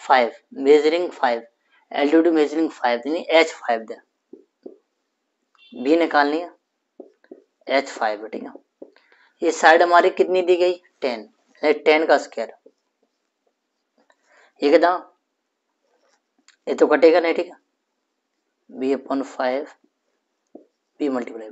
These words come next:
ठीक है, ये रहेगा, ये हंड्रेड, हंड्रेड, टेन, ठीक है, इसे काटो टू बार, ठीक है, और p equal to जो आ जाएगा टू मल्टीप्लाई टू मल्टीप्लाई टेन, यानी कि जो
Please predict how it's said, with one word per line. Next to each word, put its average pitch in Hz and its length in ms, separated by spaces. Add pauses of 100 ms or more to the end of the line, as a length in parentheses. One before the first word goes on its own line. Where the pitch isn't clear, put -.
ठीक - 120
है, - 140
ये 120 160
रहेगा, 110 260 (520)
ये - 100
हंड्रेड, 117 460 (300)
हंड्रेड, - 300 (520)
टेन, - 180 (160)
ठीक - 100
है, - 80 (540)
इसे 143 200
काटो 143 280 (1080)
टू 139 140
बार, 147 200
ठीक 202 180
है, - 180 (640)
और 127 240 (280)
p 180 140
equal 131 340
to 147 100
जो 131 200
आ 120 100
जाएगा 120 280 (1040)
टू 151 180 (300)
मल्टीप्लाई 131 380
टू 143 260 (280)
मल्टीप्लाई 120 380
टेन, 110 300 (800)
यानी 139 160
कि 147 60
जो 156 140